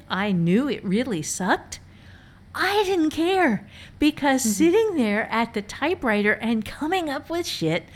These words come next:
Speaker 1: was awesome. And, and even if it was bad, even if it was really bad, and so much of it was,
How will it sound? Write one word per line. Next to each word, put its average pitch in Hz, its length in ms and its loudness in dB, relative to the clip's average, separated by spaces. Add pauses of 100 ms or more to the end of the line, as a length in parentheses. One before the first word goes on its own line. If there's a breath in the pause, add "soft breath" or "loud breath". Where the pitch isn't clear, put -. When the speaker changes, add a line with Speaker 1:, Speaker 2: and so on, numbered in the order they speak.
(240 loud breath)
Speaker 1:
was 302 380 -2 (220)
awesome. 202 800 -4 (600 loud breath)
And, 285 400 2 (160)
and 294 280 -2
even 339 340 4
if 339 160 0
it 349 140 0
was 339 180 4
bad, 330 760 -2
even 339 300 2
if 339 160 -2
it 311 80 -6
was 277 180 -4
really 311 260 0
bad, 240 240 -2
and 185 120 0
so 180 500 2
much 170 320 0
of 175 200 0
it 180 180 -2
was, 180 560 2